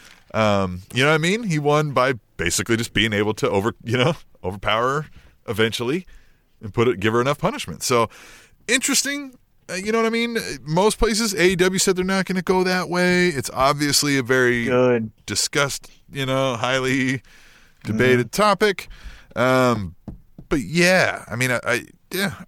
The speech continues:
Speaker 1: for what it's worth, I thought it was a good match. But again, I, I tried to begin. I was like, "Maybe I'll watch this whole show."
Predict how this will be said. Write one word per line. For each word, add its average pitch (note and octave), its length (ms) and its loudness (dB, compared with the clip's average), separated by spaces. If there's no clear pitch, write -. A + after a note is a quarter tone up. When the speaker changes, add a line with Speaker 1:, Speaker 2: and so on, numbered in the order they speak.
Speaker 1:
for - 160 -2
what F3+ 160 4
it's D#3+ 100 -2
worth, F3+ 220 2
I - 20 -6
thought F3+ 120 2
it - 20 2
was D3 100 0
a C#3 40 -6
good D#3 160 2
match. D#3+ 360 -2
But C#3 100 -2
again, C3 400 -2
I, B2 220 0
I A2+ 80 0
tried A#2 580 0
to A#2 140 0
begin. A2 420 2
I G#2 60 2
was F#2+ 100 2
like, G2+ 120 -4
"Maybe E3+ 180 2
I'll C3 100 4
watch B2+ 200 0
this D3 160 -4
whole F#3 160 0
show." F#3+ 380 0